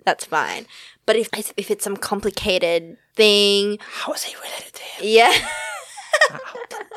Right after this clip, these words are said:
Speaker 1: Like, I just
Speaker 2: What's his backstory again?
Speaker 1: I can't. It has to be a quick, it has to be a quick thing.
Speaker 2: Okay, so not only are you saying it's unacceptable to do if you're a stranger, you're even saying my friends can't do it to me.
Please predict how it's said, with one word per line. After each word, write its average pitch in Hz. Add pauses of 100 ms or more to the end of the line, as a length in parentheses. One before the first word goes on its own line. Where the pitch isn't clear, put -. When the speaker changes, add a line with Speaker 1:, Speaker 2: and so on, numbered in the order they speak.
(1300)
Speaker 1:
Like, 233
I 254
just 277 (240)
Speaker 2:
What's 175
his 131
backstory 131
again? 117
Speaker 1:
I 180
can't. 175
It -
has 220
to 254
be 220
a 202
quick, -
it -
has 190
to -
be 185
a 170
quick -
thing. 87
Speaker 2:
Okay, 160
so 135
not 156
only 123
are -
you 104
saying 92 (140)
it's -
unacceptable 110
to 95
do 98
if 92
you're 98
a 85
stranger, 101
you're 120
even 143
saying 101
my 95
friends 107
can't 82
do 90
it 71
to -
me. 65